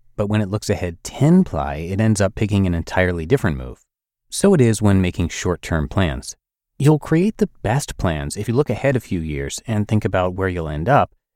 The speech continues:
and then use that long-term perspective to decide what you need to be doing right now. And for certain big decisions, like whether you'd like to have another child,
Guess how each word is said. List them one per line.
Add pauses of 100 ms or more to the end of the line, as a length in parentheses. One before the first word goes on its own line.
(160)
and
then
use
that
long-term
perspective
to
decide
what
you
need
to
be
doing
right
now. (640)
And
for
certain
big
decisions,
like
whether
you'd
like
to
have
another
child,